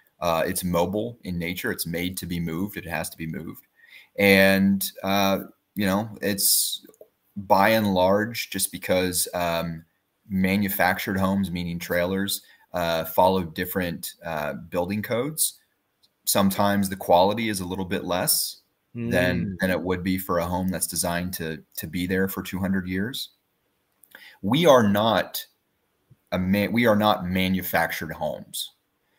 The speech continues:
Speaker 1: Um, there is no such thing as a modular home.
Speaker 2: Mm.
Speaker 1: By definition, there's no such thing as a modular home. Modular only describes how we build a home.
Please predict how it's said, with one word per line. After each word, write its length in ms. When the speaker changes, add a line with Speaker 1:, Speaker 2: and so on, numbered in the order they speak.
Speaker 1:
Um, 440
there 220
is 120
no 220
such 360
thing 580
as 160
a 120
modular 680
home. 320
Speaker 2:
Mm. 240
Speaker 1:
By 180
definition, 580
there's 180
no 200
such 240
thing 140
as 80
a 40
modular 520
home. 280
Modular 800
only 340
describes 1080
how 360
we 180
build 300
a 60
home. 300